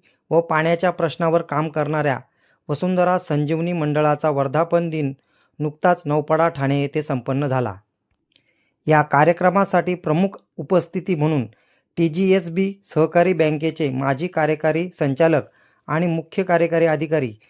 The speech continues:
सुनील साठे, ठाणे वैभवचे संपादक मिलिंद बल्लाल, सीए कुलकर्णी व वसुंधरा संजीवनी मंडळाचे संस्थापक आनंद भागवत, पाणीवाले काका आणि संजीवनी मंडळाचे सर्व डायरेक्टर,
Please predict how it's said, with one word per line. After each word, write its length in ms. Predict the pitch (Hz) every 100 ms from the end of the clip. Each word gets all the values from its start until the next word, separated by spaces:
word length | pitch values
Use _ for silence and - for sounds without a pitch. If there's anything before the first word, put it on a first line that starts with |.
| _ _
सुनील 380 | - 151 170 185
साठे, 380 | - 151 160 156 185 _ _ _ _ _
ठाणे 240 | 143 143 170
वैभवचे 680 | 165 156 156 160 165 170 190 - _ _
संपादक 460 | - 143 151 165 151 - -
मिलिंद 360 | 147 165 175 147
बल्लाल, 360 | 151 156 147 180 _ _ _ _ _ -
सीए 260 | 156 175
कुलकर्णी 640 | 185 175 165 190 180 151 117 107 -
व 120 | 151
वसुंधरा 580 | 147 147 196 190 185 190
संजीवनी 480 | 180 147 147 165 175
मंडळाचे 540 | 160 156 160 165 165
संस्थापक 680 | 143 147 135 - 160 151 107 _ _ _ _ -
आनंद 320 | 156 180 175
भागवत, 340 | 139 139 143 - _ _ _ _
पाणीवाले 480 | 147 156 180 180 175
काका 420 | 170 135 131 107 110 _ _ _
आणि 260 | 151 170 180
संजीवनी 520 | - 160 160 180 190
मंडळाचे 540 | 196 160 156 160 160 156
सर्व 340 | - 175 175
डायरेक्टर, 600 | 160 147 160 165 185 185